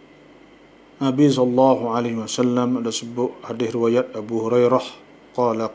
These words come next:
qala Rasulullah sallallahu alaihi wasallam, "Inna lillahi ta'ala tis'atan wa tis'in asman." Sesungguhnya bagi Allah sembilan puluh sembilan nama, mi'atan ghaira wahidah.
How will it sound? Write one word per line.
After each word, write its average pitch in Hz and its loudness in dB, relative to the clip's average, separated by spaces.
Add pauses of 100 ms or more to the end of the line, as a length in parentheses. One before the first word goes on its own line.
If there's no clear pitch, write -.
qala 123 4
Rasulullah 110 -4
sallallahu 113 -4
alaihi 107 -10
wasallam, 120 -4 (960)
"Inna 131 2
lillahi 123 2
ta'ala 127 2
tis'atan 123 -4
wa 117 -6
tis'in 123 0
asman." 123 -4 (1700)
Sesungguhnya 123 0
bagi 123 -2
Allah 120 2
sembilan 117 -4
puluh 127 -6
sembilan 123 -6
nama, 117 -4
mi'atan 123 -4
ghaira 120 0
wahidah. 107 -6